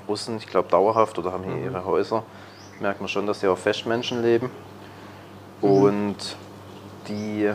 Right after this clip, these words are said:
Speaker 1: und wir haben hier halt so eine Airbnb-Haus gemietet. Ist
Speaker 2: Mhm.
Speaker 1: schon cool, aber es, drumherum, um uns herum ist halt wirklich nur eigentlich Slum.
Speaker 2: Slum, ja.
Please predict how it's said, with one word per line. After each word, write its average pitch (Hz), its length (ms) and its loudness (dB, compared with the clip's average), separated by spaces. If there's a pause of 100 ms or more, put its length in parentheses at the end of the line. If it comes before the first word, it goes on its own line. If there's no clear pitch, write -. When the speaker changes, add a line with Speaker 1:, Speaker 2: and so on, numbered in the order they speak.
(420)
Speaker 1:
und 98 140 0
wir 104 80 6
haben 107 80 4
hier 113 80 2
halt 101 180 6
so 104 120 2
eine 95 320 0
Airbnb-Haus 101 1080 0 (760)
gemietet. 120 520 -2 (320)
Ist 139 100 -2
Speaker 2:
Mhm. - 40 2
Speaker 1:
schon 110 160 2 (120)
cool, 131 200 4
aber 101 220 8
es, - 140 -2 (260)
drumherum, 127 680 2
um 113 220 -2
uns 120 280 -2
herum 107 300 4
ist - 160 -6
halt 98 160 4
wirklich 101 400 0
nur 101 400 2 (300)
eigentlich 87 280 -4
Slum. 80 360 -2 (380)
Speaker 2:
Slum, 117 340 2
ja. 101 160 -2